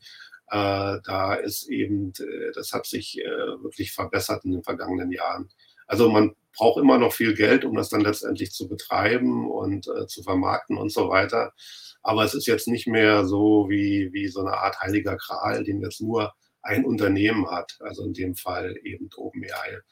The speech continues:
mit Chat G P T. Ich denke, wir, wir werden da noch jede Menge,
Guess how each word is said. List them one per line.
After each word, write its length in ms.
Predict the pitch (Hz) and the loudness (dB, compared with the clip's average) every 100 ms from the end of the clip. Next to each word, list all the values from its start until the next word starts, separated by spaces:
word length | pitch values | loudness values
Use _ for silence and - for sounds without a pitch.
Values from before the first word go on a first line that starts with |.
| _ _ | _ _
mit 120 | - | -12
Chat 200 | - - | -6 -6
G 160 | - 104 | -4 -6
P 140 | - | -6
T. 440 | - 104 110 120 - _ _ _ | -8 -4 -2 -4 -6 _ _ _
Ich 60 | - | -8
denke, 400 | 95 104 98 92 | 0 2 4 2
wir, 200 | 101 98 | 0 2
wir 160 | 95 | 2
werden 160 | 95 107 | 2 4
da 80 | 104 | 4
noch 180 | 101 92 | 2 2
jede 240 | 104 107 | 2 4
Menge, 520 | 101 101 104 98 95 | 4 4 2 0 -2